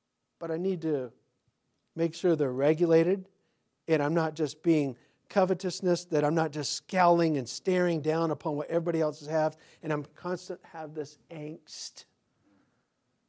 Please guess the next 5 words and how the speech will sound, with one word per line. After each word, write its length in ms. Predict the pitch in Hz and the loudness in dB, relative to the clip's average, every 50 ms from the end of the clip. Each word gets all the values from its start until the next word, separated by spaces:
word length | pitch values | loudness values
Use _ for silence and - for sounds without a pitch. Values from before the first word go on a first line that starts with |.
| _ _ _ _ _ _ _ _ _ _ _ _ _ _ _ _ _ _ _ _ _ _ _ _ _ - | _ _ _ _ _ _ _ _ _ _ _ _ _ _ _ _ _ _ _ _ _ _ _ _ _ -2
That's, 340 | 156 156 151 - - - _ _ - | -2 -2 -2 -4 -16 -20 _ _ -8
that's 260 | 143 139 131 - - | -6 -6 -6 -4 -4
it. 200 | - 160 127 - | -4 -4 -2 -2
Number 280 | 151 170 185 208 185 170 | -2 -2 -2 -2 -2 -6
two, 880 | - - - 233 220 185 160 160 165 - - 214 - 175 - - - | -6 -2 2 6 8 8 8 8 6 2 0 0 2 2 0 -2 -4